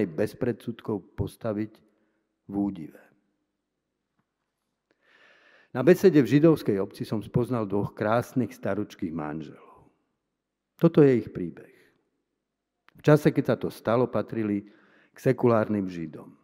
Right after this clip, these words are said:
Nacisti ich rozdelili do dvoch odlišných vlákov. Každý bol odvezený do iného lágra. V istý deň sa žena ponúkla chorému spoluväzňovi,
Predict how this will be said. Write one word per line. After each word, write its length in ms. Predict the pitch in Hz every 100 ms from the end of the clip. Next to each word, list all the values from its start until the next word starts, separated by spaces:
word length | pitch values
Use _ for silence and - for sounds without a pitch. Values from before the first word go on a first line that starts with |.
| _ _ _ _ _ _ - - _ 139
Nacisti 720 | 160 190 - - 156 120 104
ich 80 | 92
rozdelili 720 | 104 127 120 135 131 120 107
do 80 | 95
dvoch 480 | 98 107 113 -
odlišných 560 | 101 98 101 - 104 90
vlákov. 720 | 87 80 80 - - _ _ _ _ _ _ _ _ _ _ _
Každý 400 | 123 139 123 135
bol 160 | 113 101
odvezený 560 | 107 117 110 110 107
do 160 | 95 92
iného 320 | 101 110 104 95
lágra. 480 | 82 73 67 - - _ _ _ _ _ _ _ _ _ - - _
V 80 | 143
istý 320 | 175 - 156
deň 400 | - 87 101 139
sa 160 | 147 117
žena 320 | 104 110 101
ponúkla 560 | - 110 123 120 117 95
chorému 400 | 107 110 107 90
spoluväzňovi, 840 | - 87 85 90 90 104 110 120